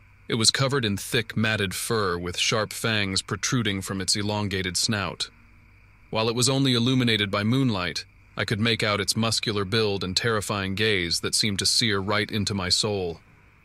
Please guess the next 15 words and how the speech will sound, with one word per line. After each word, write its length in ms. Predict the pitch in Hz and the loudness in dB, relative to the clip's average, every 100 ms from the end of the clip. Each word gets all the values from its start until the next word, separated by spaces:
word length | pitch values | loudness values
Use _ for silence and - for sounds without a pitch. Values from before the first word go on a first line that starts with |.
| _ _ _ _ _ - | _ _ _ _ _ -6
Afraid 420 | 120 139 120 107 | -2 2 2 2
this 160 | 104 - | 0 0
creature 360 | 123 113 110 | 0 0 0
had 140 | 101 92 | 0 0
heard 240 | 117 107 | 0 0
about 240 | 98 98 | 0 -2
the 80 | - | 0
missing 360 | 101 104 95 92 | 2 2 0 0
people 420 | 117 101 82 82 | 0 0 -2 -4
and 100 | 90 | -2
connected 400 | 101 107 101 95 | 0 0 0 -2
the 60 | 90 | -2
story 360 | - 104 92 | 0 0 0
to 80 | 92 | 0
me, 360 | 104 95 87 | 0 0 -2